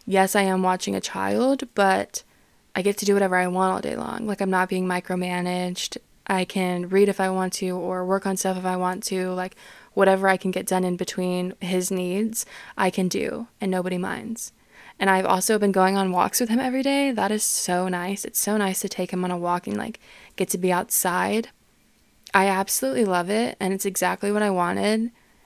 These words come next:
and I'm really happy that that worked out. Another thing that I manifested was having deeper connections with people.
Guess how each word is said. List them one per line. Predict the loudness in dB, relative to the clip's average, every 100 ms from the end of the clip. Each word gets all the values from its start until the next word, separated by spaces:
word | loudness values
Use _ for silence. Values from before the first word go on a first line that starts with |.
| _
and | 2
I'm | 2 4
really | 2 2
happy | 0 -2 -2 -2
that | -4
that | -8 -10 _ _
worked | -4 -2
out. | -4 -6 -10 _ _ _ _ _ _ _ _ _ _ _ _ _ _ _ 0
Another | 4 6 6
thing | 4
that | 4
I | 4
manifested | 4 2 2 0 2 0 2
was | 2 0 0 -2 -6 -10 -20 _ _ _ _
having | 0 4 6
deeper | 4 2 2
connections | 0 0 -2 -2 0 2 2
with | 2
people. | 2 2 2 2 2